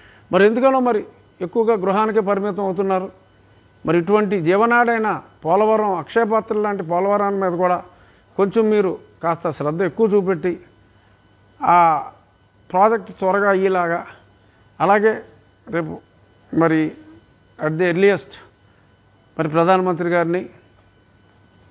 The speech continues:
ఫైనాన్స్ మినిస్టర్ గారిని మీరు కూడా కలిసి, బుగ్గన గారు కష్టపడుతున్నారు కానీ ఆయన స్టామినా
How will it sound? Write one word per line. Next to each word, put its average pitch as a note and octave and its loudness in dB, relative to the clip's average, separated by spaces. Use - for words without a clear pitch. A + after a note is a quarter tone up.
ఫైనాన్స్ F3 2
మినిస్టర్ E3 -4
గారిని E3 -2
మీరు D#3 -2
కూడా F3 -2
కలిసి, D#3 -6
బుగ్గన D3 2
గారు G3 0
కష్టపడుతున్నారు F3 -4
కానీ F3+ 0
ఆయన D#3 0
స్టామినా F3+ 0